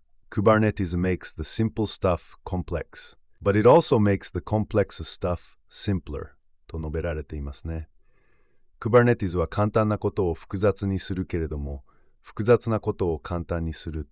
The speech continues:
とでも訳せましょうか。この言葉には深い意味がありますね。以上、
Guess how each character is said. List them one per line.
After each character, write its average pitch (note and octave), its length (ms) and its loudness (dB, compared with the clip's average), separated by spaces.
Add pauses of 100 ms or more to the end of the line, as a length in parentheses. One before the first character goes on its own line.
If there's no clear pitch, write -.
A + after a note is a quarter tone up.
(200)
と D#2+ 120 -2
で G#2 80 0
も F2 160 -2
訳 D#2+ 220 -8
せ - 100 -10
ま D#2 140 -6
し - 100 -10
ょ D2+ 60 -8
う - 40 -14
か。 - 240 -18 (760)
こ G#2 120 -4
の G#2 80 0
言 G#2 260 0
葉 G2+ 140 2
に F2 120 -2
は C#2+ 260 -8
深 A#2+ 320 0
い F2+ 120 0
意 F2+ 40 -2
味 E2 140 -4
が - 160 -10
あ - 20 -10
り C#2+ 80 -10
ま C#2+ 140 -8
す - 120 -18
ね。 D#2 220 -8 (1600)
以 B2+ 100 0
上、 F#2+ 340 2